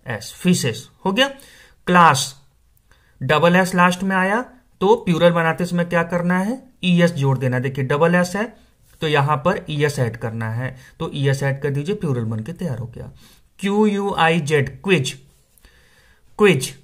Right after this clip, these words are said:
यहां पर देखिए लास्ट में जेड है तो यह क्या यूज करना है आपको? ई एस ऐड करना है, तो यहां पर हो जाएगा क्यू यू आई जेड ई एस, हो गया आपका प्लूरल फॉर्म कन्वर्जन।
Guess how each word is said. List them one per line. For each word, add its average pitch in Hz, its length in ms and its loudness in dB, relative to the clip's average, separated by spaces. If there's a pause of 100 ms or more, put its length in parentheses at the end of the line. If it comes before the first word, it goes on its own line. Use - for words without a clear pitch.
(100)
यहां 160 240 2
पर 185 160 2
देखिए 175 260 -2
लास्ट 156 300 0
में 170 180 0
जेड 170 260 4
है 180 160 -2 (640)
तो 156 80 -2
यह 147 400 -2
क्या 147 260 0
यूज 156 240 -4
करना 165 280 -2
है 165 80 0
आपको? 180 380 -6
ई 139 140 0
एस 135 140 0
ऐड 123 180 -4
करना 123 300 -6
है, 120 100 -10
तो 131 80 -8
यहां 127 200 -4
पर 127 160 -6
हो 127 80 -2
जाएगा 131 280 -2
क्यू 143 340 -8
यू 135 340 0
आई 131 240 -4
जेड 156 540 2 (320)
ई 240 160 0 (480)
एस, - 400 -14 (100)
हो 269 80 -2
गया 196 220 0
आपका 139 260 -8
प्लूरल 135 480 -4
फॉर्म 127 140 -4
कन्वर्जन। 120 540 -10